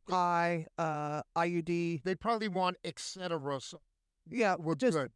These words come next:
Speaker 1: why don't we just say A through Z? Can we do that? Just covers everybody.
Speaker 2: Shout out to the, uh,
Speaker 1: A through
Speaker 2: alph-,
Speaker 1: Z.
Speaker 2: shout out to
Speaker 1: Alphabet.
Speaker 2: the alphabet mafia.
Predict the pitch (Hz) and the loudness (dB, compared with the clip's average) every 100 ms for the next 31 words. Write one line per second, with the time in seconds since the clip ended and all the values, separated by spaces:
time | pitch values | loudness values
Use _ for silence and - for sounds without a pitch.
0 | _ 240 285 330 330 - 285 - 226 226 | _ 2 4 2 0 2 2 4 2 2
1 | 247 220 170 196 151 190 208 226 262 277 | 2 0 2 0 2 0 0 0 0 2
2 | 269 - _ - 247 - 247 254 226 226 | 0 -2 _ -4 -2 2 2 2 2 2
3 | 196 170 139 131 - 240 233 240 240 - | 2 0 0 -2 -6 0 2 2 2 -2
4 | 214 220 214 214 214 226 233 202 220 220 | -2 0 2 2 4 4 2 0 -2 0
5 | 175 139 - - 202 233 233 202 196 220 | -4 -4 -8 -2 0 2 2 2 2 2
6 | 214 220 - 208 208 214 185 185 175 - | 4 2 0 -2 0 0 0 0 0 0
7 | 180 170 | 0 0